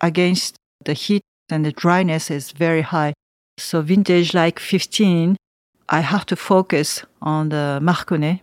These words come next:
because they suffered, they have very big stress. But on the other hand, Marconnet is very comfortable.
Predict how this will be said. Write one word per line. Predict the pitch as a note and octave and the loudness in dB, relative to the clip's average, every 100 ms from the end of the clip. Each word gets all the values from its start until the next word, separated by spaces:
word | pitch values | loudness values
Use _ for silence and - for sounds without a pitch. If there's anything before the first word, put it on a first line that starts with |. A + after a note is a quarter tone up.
| - | -6
because | D#3+ - E3 E3+ - - | -8 0 0 0 -4 -2
they | D#3+ D#3 | -2 -2
suffered, | - - - F#3+ - E3 D#3+ D3+ | -6 -8 0 0 0 -2 -2 0
they | E3 | 0
have | D3 D#3 | 0 -4
very | C#3 - F3+ F3 D#3 | -6 0 2 4 0
big | F3 D#3+ - | 0 -2 -2
stress. | - - D3 C3+ - - - - - - - - - - _ _ _ _ | -10 -8 -6 -6 -10 -14 -20 -20 -20 -20 -20 -20 -20 -20 _ _ _ _
But | - E3+ - | -2 0 0
on | E3+ | 2
the | F3+ | 4
other | G#3 G#3 F3 | 4 4 2
hand, | E3+ E3+ F3 F3 - _ - | 4 4 2 -2 -8 _ -2
Marconnet | E3+ - G3+ F3 E3+ - | -2 0 0 2 0 -2
is | D#3 D#3 - | -4 -4 -2
very | F3 E3+ | 0 0
comfortable. | - A3 G#3 F3 D#3 D3 D#3+ | 2 0 0 -2 -6 -2 -4